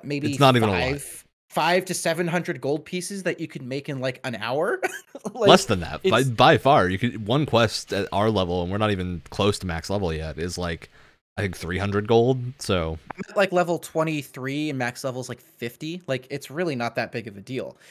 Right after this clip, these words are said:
Speaker 1: Whereas, I don't even, someone's gonna have to remind me how it works in Destiny, because transmogging in Destiny, I don't know if it's gotten any better since they originally, like, released it, but it is this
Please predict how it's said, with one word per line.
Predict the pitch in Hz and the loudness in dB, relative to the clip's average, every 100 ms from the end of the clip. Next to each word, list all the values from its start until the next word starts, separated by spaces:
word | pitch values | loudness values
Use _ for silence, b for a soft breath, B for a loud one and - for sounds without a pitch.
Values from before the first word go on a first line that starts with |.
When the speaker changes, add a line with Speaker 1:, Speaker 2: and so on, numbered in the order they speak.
| b - | b 0
Speaker 1:
Whereas, | 170 165 147 B B - | 2 2 0 B B 2
I | 247 | 4
don't | 320 | 4
even, | 302 240 196 | 2 0 0
someone's | - 359 359 | -2 -2 -2
gonna | 277 233 | 0 0
have | 214 208 | -2 -4
to | |
remind | 165 156 156 165 160 | -6 -2 0 0 0
me | 135 | -2
how | 143 131 | -2 -2
it | 131 | -4
works | 131 127 | -8 -8
in | 123 110 | -10 -8
Destiny, | 113 - 113 98 - | -10 -12 -16 -18 -18
because | 123 - 135 - | -16 -8 -8 -4
transmogging | 233 254 208 202 170 156 | -2 -2 2 2 2 -2
in | 135 | -2
Destiny, | 135 123 - 113 104 | -2 -2 -8 -10 -4
I | 156 | 0
don't | 190 | 0
know | |
if | 185 | 0
it's | 175 | 0
gotten | 180 156 | 0 0
any | 156 147 | -4 -2
better | 139 143 | -2 -2
since | 147 123 | -10 -8
they | 135 | -6
originally, | 120 127 123 120 117 107 - | -6 -8 -8 -8 -8 -10 -8
like, | 113 - _ _ _ | -8 -10 _ _ _
released | 127 117 131 - | -10 -8 -8 -4
it, | 175 b b b _ _ | -6 b b b _ _
but | 135 127 | -4 -2
it | 160 | 0
is | 170 147 | 0 2
this | 139 - | -2 -4